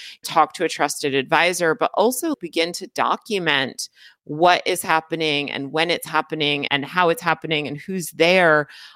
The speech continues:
just because I think people can also be very dismissive about their own experiences. Like, "Well, it was a one-time thing," or, "Oh, well, it's not that bad yet." But then I think the documentation brings things into stark relief, and also talking to an attorney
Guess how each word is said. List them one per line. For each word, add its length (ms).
just 320
because 400
I 100
think 240
people 320
can 160
also 240
be 140
very 240
dismissive 560
about 260
their 180
own 200
experiences. 920
Like, 140
"Well, 240
it 80
was 140
a 40
one-time 440
thing," 500
or, 140
"Oh, 200
well, 440
it's 140
not 260
that 260
bad 300
yet." 360
But 200
then 440
I 60
think 320
the 80
documentation 880
brings 280
things 500
into 220
stark 340
relief, 480
and 160
also 340
talking 480
to 140
an 80
attorney 600